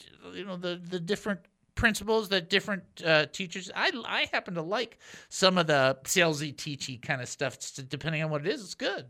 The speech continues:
I mean, you know, I mean, the guy that said, f-, you know, hundred less calories, uh, a day over two years means, like, a loss of fifty pounds. Like, well, that's pretty good. <laughs> I think that's great,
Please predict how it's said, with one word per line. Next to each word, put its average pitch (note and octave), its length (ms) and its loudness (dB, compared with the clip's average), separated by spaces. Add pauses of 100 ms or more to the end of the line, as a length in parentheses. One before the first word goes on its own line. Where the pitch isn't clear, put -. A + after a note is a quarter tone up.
I A#2+ 60 -10
mean, B2+ 180 -10
you B2 120 -8
know, F3 200 -8 (720)
I - 20 -8
mean, C#3+ 140 -4
the C#3 80 -4
guy D#3+ 180 4
that D#3 120 -4
said, E3+ 200 0
f-, - 600 -16
you D3+ 100 2
know, D3 100 2
hundred E3 280 4
less E3 160 0
calories, D#3+ 640 2 (340)
uh, C#3 280 4 (120)
a D3+ 60 2
day E3 540 6 (200)
over D3 300 4
two E3+ 340 2
years D#3+ 500 4
means, C#3 240 -4
like, C#3 200 -2
a C#3 40 4
loss D3 300 4
of C#3+ 100 0
fifty D3 320 -2
pounds. E3+ 380 -2
Like, G#2+ 180 -4
well, A2 140 -2
that's C#3+ 140 -6
pretty B2+ 220 -8
good. E3+ 220 -8 (280)
<laughs> - 260 -20
I - 60 -20
think - 260 -16
that's - 200 -8
great, A3 380 -4